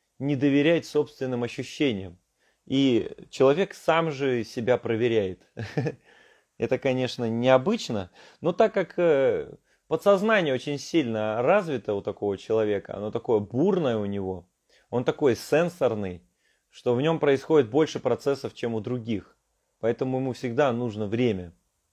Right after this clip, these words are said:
для того, чтобы разобраться в себе. И это типичная фраза для Луны в Скорпионе. А, «Я хочу разобраться в себе, я хочу побыть оди-, один там или одна. А, я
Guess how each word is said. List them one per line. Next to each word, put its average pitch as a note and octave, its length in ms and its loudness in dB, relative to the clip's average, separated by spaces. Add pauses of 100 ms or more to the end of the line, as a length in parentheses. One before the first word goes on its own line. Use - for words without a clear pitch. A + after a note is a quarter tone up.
(640)
для G2+ 100 -6
того, A2 220 0
чтобы G#2+ 240 0
разобраться B2 500 2
в - 60 -20
себе. G#2+ 420 -6 (720)
И B2 120 -4
это C3 240 0
типичная B2 600 -4
фраза C#3+ 340 2
для G2+ 320 0
Луны G#2+ 300 -4
в - 60 -20
Скорпионе. G2+ 640 -4 (560)
А, G2 640 -8
«Я C3 180 4
хочу D3+ 320 -2
разобраться A2+ 540 0
в - 60 -18
себе, F#2 380 -6
я G#2 140 -2
хочу A#2 320 -6
побыть G#2 340 -4
оди-, F#2+ 380 -12
один F2+ 380 -12
там F#2 240 -18
или F#2 100 -12
одна. F#2 420 -12 (880)
А, G#2+ 520 -2
я A2+ 600 0